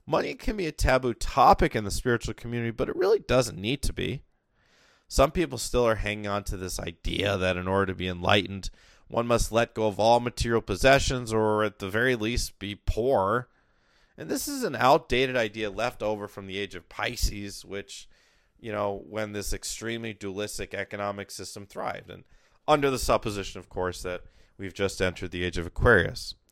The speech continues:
In the age of Aquarius, it is all about equality, including economic quality. It is inevitable due to the astrological and astronomical influences on this planet that the current economic system will undergo a great shift,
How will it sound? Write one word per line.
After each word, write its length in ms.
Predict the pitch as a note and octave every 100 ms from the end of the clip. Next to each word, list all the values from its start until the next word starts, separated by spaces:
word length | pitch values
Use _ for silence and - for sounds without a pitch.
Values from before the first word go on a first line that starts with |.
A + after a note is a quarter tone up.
| _ - _ -
In 180 | F3
the 120 | A#3+ E3+
age 180 | G#2
of 80 | F#2+
Aquarius, 640 | F2 - F2 E2+ B2 D#3+ - - _
it 120 | -
is 120 | A#2 -
all 220 | - D3+ F3+
about 220 | E3 D3
equality, 600 | - - F#2+ F#2+ G2 -
including 440 | G2+ - C3 C#3
economic 580 | - A#2 A#2 F#2+ F2 F2
quality. 460 | - - - - - _ _ _ _ _ _ _ _ _ _ _ _ _
It 100 | -
is 120 | A#2+ A2+
inevitable 580 | G#2+ A2+ C3+ C3 G2
due 200 | G2 G#2+
to 120 | G#2+ G#2
the 160 | G2+
astrological 760 | A2 A2 - A#2 G#2+ G#2+ - G#2
and 120 | F#2
astronomical 1040 | A2+ A#2 - G#2+ G2 A2 F#3 A#3 - G2+
influences 500 | G#2+ A2 A2 G2 G#2+
on 160 | G2 F#2
this 140 | F2+
planet 520 | - C3+ F3+ D#3 F#2 - _ _ _ -
that 140 | A2+
the 80 | A2+
current 440 | - - C#3+ D3+ A2
economic 480 | A#2 A#2+ A2+ G#2+
system 340 | - G#2+ - G2
will 100 | F#2
undergo 380 | G2+ G#2 - F#2+
a 40 |
great 300 | - F#2+ F2
shift, 540 | - - E3 - -